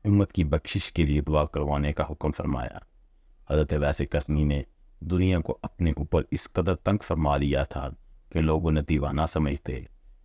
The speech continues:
आपके लिबास, खुराक, गुफ्तार, गर्जिया के हर अदा में सादगी झलकती थी। आप रज़ी अल्लाह ताला अन्हु ने दुनिया की कोई चीज़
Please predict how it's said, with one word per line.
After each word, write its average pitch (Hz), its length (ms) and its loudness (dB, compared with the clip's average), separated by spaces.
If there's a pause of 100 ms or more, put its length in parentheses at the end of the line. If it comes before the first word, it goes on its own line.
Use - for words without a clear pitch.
(160)
आपके 78 360 2
लिबास, 71 520 2 (140)
खुराक, 71 380 2 (120)
गुफ्तार, 76 520 -2 (580)
गर्जिया 82 440 2
के 78 100 0
हर 80 200 0
अदा 78 400 0
में 73 180 2
सादगी 76 480 -2
झलकती 69 400 -4
थी। - 240 -12 (760)
आप 101 180 6
रज़ी 101 260 2
अल्लाह 82 260 2
ताला 78 340 2
अन्हु 80 200 0
ने 80 120 2
दुनिया 78 420 2
की 76 120 -2
कोई 78 220 -2
चीज़ 78 220 0